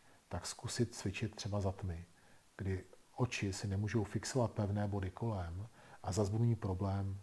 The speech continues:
na té jedné noze stát. Tím chci říct, že postupně, vědomně si stěžovat ten trénink,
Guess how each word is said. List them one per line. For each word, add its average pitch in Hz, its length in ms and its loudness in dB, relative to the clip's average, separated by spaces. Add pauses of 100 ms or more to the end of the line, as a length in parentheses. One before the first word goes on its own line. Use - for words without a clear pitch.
(380)
na 101 120 -4
té 98 140 -2
jedné 92 280 0
noze 92 240 -2
stát. 85 500 -6 (320)
Tím 127 160 6
chci 135 160 6
říct, 127 180 8
že 127 200 8 (500)
postupně, 120 1040 4
vědomně 104 800 4
si - 200 -8
stěžovat 120 600 4
ten 101 200 -2
trénink, 90 720 -2